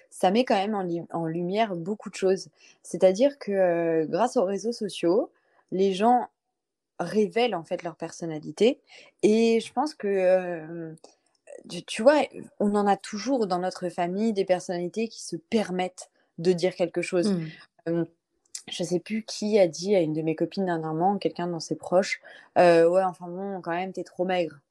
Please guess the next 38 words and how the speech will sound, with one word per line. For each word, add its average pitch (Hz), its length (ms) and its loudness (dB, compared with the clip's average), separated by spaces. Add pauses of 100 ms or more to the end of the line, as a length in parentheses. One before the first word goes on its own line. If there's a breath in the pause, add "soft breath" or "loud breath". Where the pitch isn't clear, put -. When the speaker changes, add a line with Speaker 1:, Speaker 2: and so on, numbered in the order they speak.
(960)
Speaker 1:
Et, 170 840 4
et 185 80 -2
tu - 220 0
es - 20 6
là 262 120 8
et 285 60 2
tu 185 120 -16
te 170 80 -10
dis, « 185 220 -6
Mais 165 220 -10
en 160 100 -16
fait, - 260 -8
euh, 147 320 -8 (120)
tu - 140 -20
te - 40 -20
prends 165 200 -8
pour - 200 -12
qui ? 240 240 -4
Enfin, 262 420 -4
Speaker 2:
Ouais. 180 300 0
Speaker 1:
comment - 180 0 (120)
ça, 226 60 -6
je - 60 -6
suis - 100 -14
trop - 220 0
maigre ? 175 360 4
Je - 80 -10
suis - 100 -12
trop 160 120 -6
maigre 160 260 0 (120)
pour - 180 -14 (120)
toi, 247 340 2 (320 loud breath)
mais 165 160 -2
je 151 160 -12
suis - 200 -18
pas 147 120 -2
trop 175 260 -4
maigre. 214 400 0